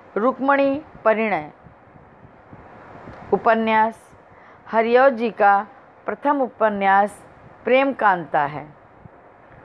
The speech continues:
ठेठ हिंदी का ठाठ और अधखुला फूल प्रारंभिक प्रयास की दृष्टि से उल्लेखनीय हैं।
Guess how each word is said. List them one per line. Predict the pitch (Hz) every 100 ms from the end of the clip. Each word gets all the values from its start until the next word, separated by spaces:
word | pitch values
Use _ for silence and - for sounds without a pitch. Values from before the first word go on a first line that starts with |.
| - - - - - - -
ठेठ | 262 285 285
हिंदी | 247 220 208 190
का | 196
ठाठ | 180 190 185 196 196 - - - - - - -
और | 190 190 - -
अधखुला | 214 196 - 254 240 262
फूल | 254 - 202 208 214 - - _ _ - _ _ _ - - - - - - - - - -
प्रारंभिक | - 226 226 233 240 262 240
प्रयास | 202 202 202 -
की | 214
दृष्टि | 170 190 175 190
से | 185 202
उल्लेखनीय | - 185 180 180 180 202 220 214
हैं। | 160 -